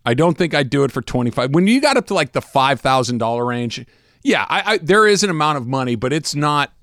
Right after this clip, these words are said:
It, it is a number with a comma and maybe n-, two numbers to the left of the comma. I have no interest in that, but I do have interest in free money.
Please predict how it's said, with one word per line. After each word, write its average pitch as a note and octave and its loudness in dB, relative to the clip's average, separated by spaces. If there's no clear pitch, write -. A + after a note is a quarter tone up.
It, D#3 -2
it D#3+ 0
is D3+ -2
a C3 0
number C#3 2
with C3+ 0
a A#2+ -4
comma B2+ -2
and C#3 2
maybe D3 0
n-, C3 0
two G3+ 2
numbers D3+ 0
to - -8
the C3+ 0
left A#2 -2
of F#2+ -4
the G#2 -6
comma. E2+ -8
I E3+ 2
have E3 0
no F3 2
interest D#3 -6
in D3+ -2
that, C#3 -2
but - -2
I A#2 0
do C#3+ 0
have B2+ 0
interest G#2+ -8
in G#2+ -4
free G#2 -6
money. D#2+ -10